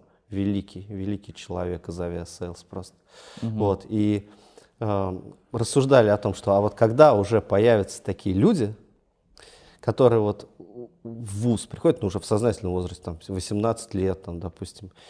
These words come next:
Speaker 1: им говорят: «Вам нужен ноутбук». Для, значит, что такое ноутбук? Че это за штука?
Speaker 2: <laughs>
Speaker 1: Че, че это? Че это?
Speaker 2: Зачем?
Speaker 1: Тач?
Speaker 2: Да. Да, да.
Speaker 1: Вот это, вау, как, ну, то есть,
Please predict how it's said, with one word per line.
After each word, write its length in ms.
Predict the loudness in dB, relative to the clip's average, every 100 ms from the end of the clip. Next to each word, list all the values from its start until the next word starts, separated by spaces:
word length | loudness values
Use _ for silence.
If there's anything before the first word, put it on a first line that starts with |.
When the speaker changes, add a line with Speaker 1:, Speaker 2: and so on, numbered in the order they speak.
| -10
Speaker 1:
им 100 | -2
говорят: 200 | 0 2
«Вам 200 | 2 2
нужен 260 | 0 -2 0
ноутбук». 340 | 0 -2 -4
Для, 120 | -4
значит, 180 | -4 -8
что 160 | -8 -10
такое 140 | -8
ноутбук? 260 | -8 -10 -12
Че 200 | -10 -8
это 100 | -8
за 180 | -10 -16
штука? 320 | -16 -12 -10 -10
Speaker 2:
<laughs> 540 | -10 -10 -14 -14 -16
Speaker 1:
Че, 180 | -10 -10 -10 -20
че 180 | -18
это? 180 | -18 -18 -20 -20 _
Че 180 | -18 -16
это? 80 | -16 _ -10
Speaker 2:
Зачем? 240 | -6 -4 2
Speaker 1:
Тач? 320 | 2 2 -6
Speaker 2:
Да. 60 | -14 -18 _ _
Да, 260 | -14 -14 -14
да. 80 | -16
Speaker 1:
Вот 100 | -18 _
это, 340 | -20 -20 -16 -8
вау, 360 | -4 -4 -8 -16
как, 340 | -20 -20 -20 -18 -20 -4
ну, 100 | -2
то 120 | 2
есть, 140 | 2